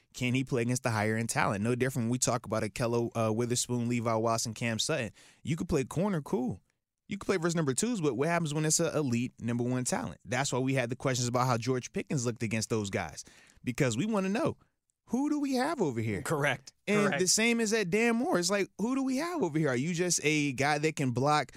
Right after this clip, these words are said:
Speaker 1: rotational D Ns, guys that, you know, aren't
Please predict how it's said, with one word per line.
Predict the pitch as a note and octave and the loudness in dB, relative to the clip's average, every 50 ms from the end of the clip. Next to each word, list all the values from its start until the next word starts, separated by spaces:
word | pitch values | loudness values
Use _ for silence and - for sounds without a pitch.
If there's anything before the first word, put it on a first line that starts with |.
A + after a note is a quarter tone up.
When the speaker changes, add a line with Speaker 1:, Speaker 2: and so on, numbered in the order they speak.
| - - - _ _ _ _ _ - | -20 -20 -20 _ _ _ _ _ -2
Speaker 1:
rotational | A#2+ C3 D3+ D3 B2+ - C3+ C#3+ D3 - - E3 D#3+ D#3+ D3+ | 0 2 2 2 2 2 2 2 2 2 2 2 2 2 0
D | D3 E3+ E3+ D#3 D3+ | 0 0 0 0 0
Ns, | D#3+ F3+ G3 G#3 A3 C4 D4 - - - - _ _ - | 0 0 0 0 -2 -4 -4 -6 -8 -8 -10 _ _ -8
guys | A2 B2 C3+ C#3+ D3 D3 D3 C3 B2+ | -2 0 2 2 2 2 0 0 0
that, | C#3+ C#3+ C#3+ C#3 C3 _ - | 0 0 0 0 -2 _ -6
you | - C#3 D3+ D3 | -4 -2 0 2
know, | C#3+ C3+ B2+ - _ - | 2 2 2 -2 _ -4
aren't | - C#3 D3 D3 D3 C3 | 0 2 2 2 2 0